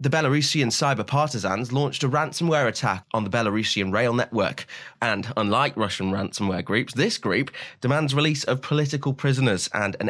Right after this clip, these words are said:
end to Moscow's troop deployment along the border. There's also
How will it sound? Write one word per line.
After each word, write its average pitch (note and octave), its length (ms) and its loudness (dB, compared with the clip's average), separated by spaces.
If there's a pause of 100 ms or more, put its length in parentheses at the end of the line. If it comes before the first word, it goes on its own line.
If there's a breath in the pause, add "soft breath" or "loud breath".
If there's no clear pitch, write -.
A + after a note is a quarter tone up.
end G#2+ 220 0
to G#2 80 -2
Moscow's G#2 500 -2
troop - 300 -2
deployment G2 480 -2
along G2+ 300 0
the F#2+ 60 -8
border. G2+ 380 0 (240)
There's G#2+ 200 0
also C#3+ 440 2